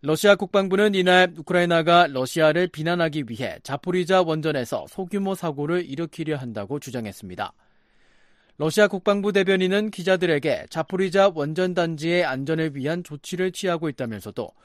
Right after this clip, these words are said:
중무기를 공장 안팎에 배치했다는 언론 보도를 부인했습니다. 이 대변인은 우크라이나 군이 포격을 계속할 경우 자포리자 원전이 폐쇄될 수 있다고 말했습니다.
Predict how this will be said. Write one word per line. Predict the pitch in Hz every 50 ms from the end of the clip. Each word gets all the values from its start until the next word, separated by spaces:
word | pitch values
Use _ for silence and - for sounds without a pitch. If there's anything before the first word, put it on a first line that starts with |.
| _ _ _ _ _ _ -
중무기를 | - 170 175 185 175 170 180 185 190 202 190
공장 | - 170 165 165 160 185 190 196 185
안팎에 | 143 147 147 - 180 - - 180 175
배치했다는 | 175 160 151 - 156 147 135 - 131 123 143 156 170 160
언론 | - 120 120 135 143 151 156 156 135
보도를 | 131 123 104 143 143 151 156
부인했습니다. | - - 135 131 120 113 95 - - 95 90 85 98 - - _ _ _ _ _ _ _ _ _ _ _ _ _ _ _ - 156
이 | 160
대변인은 | 156 165 151 165 165 160 160 156 165 175 185 185 185 - _ -
우크라이나 | 156 - 185 185 185 185 185 185 185 185
군이 | - 175 170 175 190 180
포격을 | - - 202 202 220 208 190 208 208
계속할 | 175 - 160 127 160 156 - 156 139 -
경우 | 123 110 113 127 - - _ _ _ _ _
자포리자 | - 156 147 - 185 180 190 185 165 190 185
원전이 | 170 165 160 160 147 151 143 165 185 190 _
폐쇄될 | - - 202 185 - 208 190 190 175 165
수 | - - 147
있다고 | 123 - 120 107 107 151 139
말했습니다. | 127 107 104 - - 104 92 90 104 98 - _